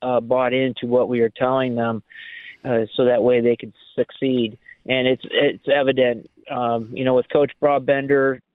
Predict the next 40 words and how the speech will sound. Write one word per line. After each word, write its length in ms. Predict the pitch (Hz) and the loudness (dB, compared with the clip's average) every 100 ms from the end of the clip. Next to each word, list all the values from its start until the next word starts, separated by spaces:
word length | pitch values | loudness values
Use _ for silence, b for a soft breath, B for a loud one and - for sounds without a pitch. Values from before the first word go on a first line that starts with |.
| - | -4
uh, 160 | 135 123 - _ _ - | 0 0 -2 _ _ -4
teaching 340 | 151 135 143 | -4 -2 -2
them, 280 | 143 135 135 - - | 0 0 -2 -8 -2
well, 260 | 131 123 | 2 2
with, 220 | 127 139 - | 2 0 0
or 120 | 123 | 0
working 320 | 135 160 147 | 2 0 0
with 140 | 143 - | 0 0
them 200 | 139 131 | -2 -2
on 100 | 117 | -2
hitting, 540 | 143 165 160 160 147 B B B B _ - | 0 2 2 0 -4 B B B B _ -4
uh, 200 | 127 120 | 0 0
the 80 | 120 | 0
kids 300 | - 160 127 | 0 0 0
have 100 | 123 | -2
really 340 | 131 139 139 | 2 2 2
s-, 260 | 127 - - - | 0 -8 -20 -18
bought 360 | 123 131 135 | -6 -2 0
into 220 | 135 139 123 | 0 -2 0
what 180 | 123 | 0
he 180 | 110 139 | 0 0
has 180 | 139 117 | 0 -2
been 320 | 131 135 131 | -6 -4 -2
doing. 480 | 135 135 135 131 127 B B B B - | 0 0 0 -2 -6 B B B B -4
Uh, 220 | 117 110 107 - | -2 -2 -4 0
so 340 | 123 120 117 | 2 2 0
he, 380 | - 110 117 - - | -4 -10 -12 -12 -6
he, 180 | 135 123 | -4 -2
Coach 160 | 151 135 - | -2 -2 0
Broadbender 420 | 139 131 139 127 | 0 0 -2 -2
has 60 | 110 | -4
been 260 | 127 120 | -4 -2
a 60 | 117 | -4
great 360 | 120 127 127 - | 0 0 2 0
asset 400 | 123 117 123 - | -2 0 -4 -2
to 80 | 123 | 0
our 100 | 117 | 0
program, 580 | - 127 123 120 113 113 110 _ 117 | 0 -2 0 -2 -4 -8 _ _ -6
leading 280 | 127 120 | -6 -2
us 120 | 120 | -4